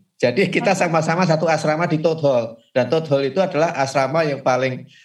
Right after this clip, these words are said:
Speaker 1: paling itulah proletar <laughs> kalau di sana ya. Jadi ketika ketemu, "Eh, kamu anak Toad Hall ya?" "Loh, bukan, kamu senior saya," <laughs> waktu itu. Sekarang beliau jadi dubes di sini. Ya, jadi sudah, apa,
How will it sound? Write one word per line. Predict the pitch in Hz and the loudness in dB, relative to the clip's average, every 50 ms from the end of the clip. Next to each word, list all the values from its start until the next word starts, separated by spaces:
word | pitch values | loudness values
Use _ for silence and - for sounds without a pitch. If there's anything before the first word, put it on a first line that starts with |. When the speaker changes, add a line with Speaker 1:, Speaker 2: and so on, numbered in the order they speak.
| _ _ _ _ _ - | _ _ _ _ _ 0
Speaker 1:
paling | 131 127 131 135 135 139 135 - | 0 0 2 0 -2 -4 -6 -8
itulah | 147 127 - 151 139 123 110 107 - | -6 -4 0 0 2 2 0 0 -2
proletar | 127 123 120 120 123 120 120 120 - 127 120 | 0 0 2 2 0 0 0 0 0 0 2
<laughs> | 117 113 | 2 2
kalau | 123 131 | 0 0
di | 131 127 127 | 0 -2 -2
sana | 127 - 139 131 131 127 | -2 -2 -2 0 0 0
ya. | 120 113 110 113 - - - - - - _ | 0 0 -2 -2 -4 -10 -18 -20 -20 -6 _
Jadi | - 139 190 190 | -2 0 0 0
ketika | 190 180 180 175 175 143 | -2 -2 -2 -2 -4 -2
ketemu, | 156 175 180 185 196 190 | 0 0 0 2 2 2
"Eh, | 214 185 - - | 0 0 0 -2
kamu | - 135 143 185 196 196 | -4 -4 -2 -2 -2 -2
anak | 220 - | -2 -2
Toad | 180 - 165 | -4 -2 0
Hall | 190 208 196 | 0 2 2
ya?" | 170 135 107 87 - - _ - | 0 0 -2 -4 -6 -12 _ -12
"Loh, | 107 98 - _ _ _ _ _ _ 123 | -12 -12 -12 _ _ _ _ _ _ -8
bukan, | 113 147 180 165 | -4 -2 0 2
kamu | 180 190 | 2 2
senior | - 196 175 175 170 170 | 2 2 2 2 0 2
saya," | 160 170 170 175 170 - | 2 2 2 2 2 0
<laughs> | - | 0
waktu | 123 123 - | 0 -2 -2
itu. | 160 - 165 147 - - - - - - - | -2 0 0 -2 -2 -4 -10 -18 -20 -18 -12
Sekarang | - 185 147 143 160 202 202 | -6 -2 0 0 0 2 0
beliau | 156 151 143 180 | 0 2 2 0
jadi | 208 190 - 143 - 202 196 | 0 0 -2 0 0 -2 0
dubes | 196 156 - - 196 185 | 0 -2 -2 -2 -2 -2
di | - 151 | -2 -4
sini. | - 190 185 185 175 160 143 127 113 117 117 | -4 -2 0 0 0 0 0 -2 -4 -4 -4
Ya, | 117 117 113 | -2 -2 0
jadi | 131 156 185 | 0 0 0
sudah, | 208 - 185 156 156 147 143 139 - - - - - _ - | 0 0 0 2 2 0 0 -2 -6 -12 -18 -20 -20 _ -2
apa, | 151 147 147 156 185 190 190 | -2 0 2 2 0 0 -2